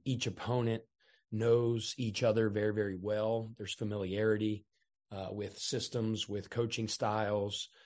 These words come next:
So it's, as you go through and you play teams a second time, there's, uh, you know, a little bit of,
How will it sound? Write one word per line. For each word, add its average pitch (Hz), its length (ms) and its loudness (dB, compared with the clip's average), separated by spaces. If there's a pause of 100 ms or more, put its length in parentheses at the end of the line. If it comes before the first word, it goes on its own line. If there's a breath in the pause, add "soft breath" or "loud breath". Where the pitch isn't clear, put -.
(320 soft breath)
So 104 640 2
it's, - 720 -8
as 104 120 -6
you 117 60 -2
go 143 180 8
through 127 480 2
and 107 80 -2
you 107 80 -4
play 113 240 -2
teams 107 340 -4
a 98 60 -6
second 107 380 -4
time, 107 460 -2
there's, 98 520 -6 (100)
uh, - 240 -20
you 113 100 -10
know, 98 120 -8
a 104 60 -10
little 104 220 -4
bit 98 180 -2
of, 95 220 -6